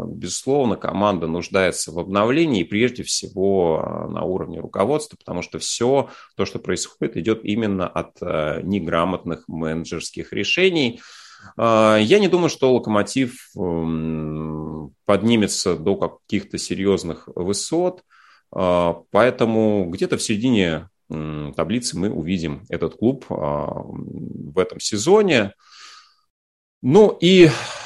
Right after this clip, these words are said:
э, наверное, на этой отчасти грустной ноте такой у меня получился исторический пассаж, возвращение в те события, м, которые вызывали определённые эмоции.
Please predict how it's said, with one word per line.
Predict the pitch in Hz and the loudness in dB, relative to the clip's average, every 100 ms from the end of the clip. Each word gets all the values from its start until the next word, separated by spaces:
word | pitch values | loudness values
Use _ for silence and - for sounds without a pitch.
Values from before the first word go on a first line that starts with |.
| - | -2
э, | 107 104 101 98 | 4 6 8 6
наверное, | 120 190 151 | 6 6 6
на | 107 117 | 4 4
этой | 127 101 87 95 | 4 2 0 -2
отчасти | - - 139 123 - 101 90 85 | -6 2 4 4 0 2 2 2
грустной | 82 85 127 220 220 131 | -2 4 8 8 6 4
ноте | 113 196 - | 4 2 2
такой | 113 - 117 | 2 4 6
у | |
меня | 104 98 | 6 4
получился | 104 101 - 110 - | 2 2 2 0 0
исторический | 98 101 95 139 - - - | -2 -2 -2 -2 -6 -8 -4
пассаж, | - 107 - 175 196 - | 0 0 2 0 0 -2
возвращение | 95 92 101 - 120 104 85 80 78 78 | -4 0 0 0 -2 -2 -2 -4 -6 -8
в | |
те | - | -8
события, | - 98 104 - 87 78 73 - | -4 -2 -2 -2 -4 -6 -6 -10
м, | - 76 73 71 69 | -12 -12 -10 -10 -10
которые | - 98 | -4 -4
вызывали | 90 95 113 95 | -2 2 4 4
определённые | 85 - 95 113 104 117 | 2 -4 -2 0 2 2
эмоции. | 196 233 - 127 | 0 0 2 2